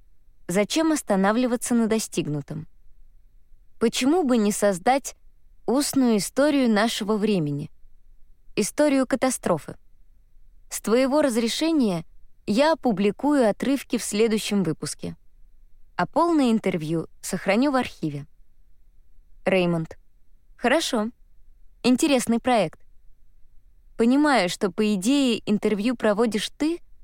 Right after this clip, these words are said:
но могу ли я задать вопрос? Диало. Конечно. Реймонд. Ты уже долго работаешь библиотекарем?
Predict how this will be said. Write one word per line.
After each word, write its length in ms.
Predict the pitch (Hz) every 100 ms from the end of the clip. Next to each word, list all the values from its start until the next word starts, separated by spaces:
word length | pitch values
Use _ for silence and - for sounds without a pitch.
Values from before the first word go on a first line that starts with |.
| - - -
но 240 | 220 226 226
могу 340 | 220 214 311
ли 160 | 320 254
я 220 | 202 226
задать 400 | 208 185 196 -
вопрос? 480 | 185 - 156 - - - - - - - - - - -
Диало. 480 | 165 175 165 147 143 - - - - - -
Конечно. 520 | - 214 160 147 - 294 - - - - - - - - - - -
Реймонд. 540 | 202 196 165 160 151 - - - - - - - - - - - - -
Ты 160 | 233
уже 240 | 226 214 214
долго 420 | 196 320 339 277
работаешь 600 | 226 202 208 - 185 151
библиотекарем? 960 | 180 160 196 196 - 180 165 151 156